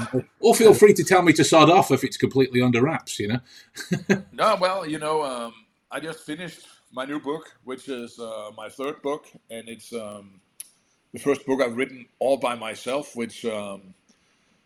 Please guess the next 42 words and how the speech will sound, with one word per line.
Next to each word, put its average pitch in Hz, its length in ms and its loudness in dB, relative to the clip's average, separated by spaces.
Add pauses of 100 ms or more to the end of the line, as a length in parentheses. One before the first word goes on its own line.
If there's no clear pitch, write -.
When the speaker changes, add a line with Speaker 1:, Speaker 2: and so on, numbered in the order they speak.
Speaker 2:
I 120 100 -8
can't 135 300 -6
give 131 160 0
enough 123 400 -6
<laughs> - 60 -20
props 135 480 -6
to 131 120 -10
my 117 220 -6
co-writers 123 800 -4
on 110 120 -10
the 110 80 -16
first 120 300 -12
two 127 120 -10
books, 127 420 -12
because, 110 480 -8
uh, 107 260 -10 (800)
writing 135 300 2
a 117 60 -10
book 120 280 -8
alone 110 400 -10 (480)
is, - 280 -20
is 101 260 -16
a 101 60 -14
ton 123 240 -6
of 120 100 -6
work 117 280 -2
for 117 100 -8
me. 120 220 -12
But, 110 260 0
um, 107 260 -2
again, 131 440 -2
it's - 160 -16
about 113 400 -2 (560)
corporate 139 400 2
executive 131 640 -10
protection 135 580 -8 (100)
and 110 460 -14
family 131 400 -10
office 131 320 -8
protection. 165 640 -12
And, 117 180 -12
um, 107 420 -10